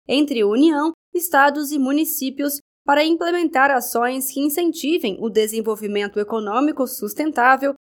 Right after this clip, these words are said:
e a redução das desigualdades sociais e regionais.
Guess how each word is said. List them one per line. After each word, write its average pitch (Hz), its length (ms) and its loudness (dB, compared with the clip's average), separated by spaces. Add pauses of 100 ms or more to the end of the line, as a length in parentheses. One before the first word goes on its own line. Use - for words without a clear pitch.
(220)
e 302 80 -2
a 320 80 4
redução 302 600 -2
das 269 200 0
desigualdades 233 880 2
sociais 190 640 -2 (260)
e 262 120 -2
regionais. 202 880 -2